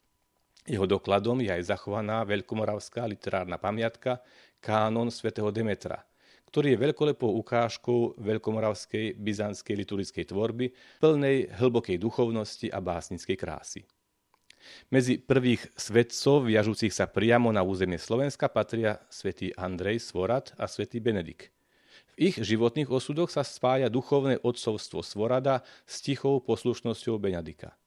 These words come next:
Andrej Svorad sa vyznačuje pustovníckou askézou, nahrádzajúcou mučeníctvo.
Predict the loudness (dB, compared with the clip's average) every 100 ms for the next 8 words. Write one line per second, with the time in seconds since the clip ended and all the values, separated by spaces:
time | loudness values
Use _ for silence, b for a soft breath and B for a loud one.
0 | _ _ _ _ _ _ -6 -4 0 0
1 | -2 -2 0 0 0 -4 -4 -4 -6 -4
2 | -2 -2 -2 -8 -4 -2 -2 -6 -4 -4
3 | -6 -6 -2 0 0 0 -2 b b b
4 | _ 2 4 4 2 2 0 2 0 0
5 | -2 -2 -4 -6 -10